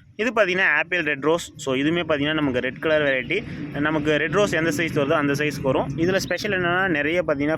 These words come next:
ஃப்ளவர் பட்ஸ் கண்டினியூவாக வந்துட்டே இருக்கும். ஃப்ளவர்ஸும் பார்த்தீங்கன்னா, நமக்கு வந்து three to four ஃப்ளவர் பஞ்ச் மாதிரி வரும். So, நல்லாவே இருக்கும் பார்க்கவும். இது பார்த்தீங்கன்னா, நமக்கு வந்து ஹெச் டி ஆரஞ்சு,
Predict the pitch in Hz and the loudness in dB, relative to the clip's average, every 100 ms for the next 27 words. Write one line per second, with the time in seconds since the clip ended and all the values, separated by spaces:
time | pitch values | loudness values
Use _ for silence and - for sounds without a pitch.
0 | 156 151 147 147 - 127 135 151 131 131 | 2 2 2 -2 -2 -2 0 0 0 -2
1 | 143 151 147 127 147 196 - - - - | 0 0 0 0 -2 -2 -6 -20 -8 2
2 | 190 202 196 196 196 165 151 170 156 139 | 4 4 0 -4 -2 0 0 0 0 0
3 | 165 160 165 165 170 - 156 160 143 151 | -2 -2 -4 -2 -2 2 4 4 2 0
4 | 160 139 135 143 139 143 139 127 165 277 | 0 2 0 0 -2 -2 0 0 0 -2
5 | - - - 202 196 202 208 175 147 143 | -10 -12 -4 0 2 4 4 4 0 0
6 | 135 135 135 123 - - - - - - | 0 0 -2 -2 -10 -20 -20 -20 -20 -20
7 | - 220 226 220 214 208 160 165 180 139 | -14 -6 0 2 2 2 0 0 0 0
8 | - 170 131 147 160 190 | 0 0 2 2 0 -4